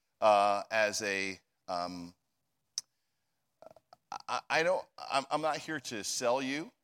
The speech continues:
or try to convince you to listen to what I'm gonna say to you. Because this is what I know. I know the Lord set this up. I didn't ask to come speak. I didn't beg. And I, I,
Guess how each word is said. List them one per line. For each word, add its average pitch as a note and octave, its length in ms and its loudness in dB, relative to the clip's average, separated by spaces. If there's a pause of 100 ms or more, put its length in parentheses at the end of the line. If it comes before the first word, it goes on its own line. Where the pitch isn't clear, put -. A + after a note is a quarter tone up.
(200)
or A2 100 -8
try A2 200 -4
to G#2+ 80 -6
convince G2+ 480 -8
you E2+ 280 -12 (220)
to G2 80 -8
listen F2+ 580 -8
to F2+ 60 -14
what E2 160 -6
I'm D#2+ 160 -6
gonna D#2 160 -14
say D#2 220 -12
to D#2 160 -18
you. G1+ 120 -20 (680)
Because A#2 260 -4
this C#3+ 120 -6
is C3 80 -6
what G#2+ 160 2
I - 20 0
know. F#2 160 -4
I E2 100 -2
know G2 180 -2
the F2 120 -4
Lord F#2+ 380 -4 (640)
set - 260 -2
this - 200 -10
up. - 160 -6 (760)
I - 60 -6
didn't G2+ 160 0
ask - 140 -2
to A#2+ 40 -8
come A2+ 160 -12
speak. G2 460 -8
I F2+ 80 -14
didn't F#2 180 -16
beg. F#2+ 220 -2
And F#2+ 80 -4
I, G2 60 -4
I, G2 200 -8